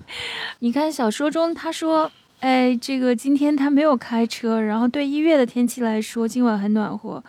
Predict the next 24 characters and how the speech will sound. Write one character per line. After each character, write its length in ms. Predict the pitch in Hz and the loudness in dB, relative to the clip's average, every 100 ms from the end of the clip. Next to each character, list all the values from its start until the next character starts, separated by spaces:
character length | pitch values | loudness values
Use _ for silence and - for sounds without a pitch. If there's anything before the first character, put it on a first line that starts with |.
| - - _ | -20 -20 _
能 160 | 226 220 | 0 4
够 100 | 247 | 4
感 180 | 240 214 | 2 -2
受 160 | 247 | 0
到 140 | 233 226 | 2 0
佛 200 | 220 202 | -4 -2
面 140 | 226 | 2
的 100 | 220 | 2
微 200 | 220 247 | 2 0
风， 260 | 240 247 247 | 0 -2 0
黑 180 | 254 247 | 0 0
暗 140 | 233 | 2
在 140 | 220 | 0
平 200 | 220 208 | -4 -2
原 160 | 208 202 | 0 0
的 100 | 202 | -2
四 160 | 214 220 | -2 0
面 180 | 208 | 0
八 140 | 208 202 | -2 -4
方 160 | 208 196 | -2 -2
延 140 | 175 | -2
展 180 | 196 165 | -6 -10
开 240 | - 175 | -10 -8
来。 240 | 170 131 | -8 -8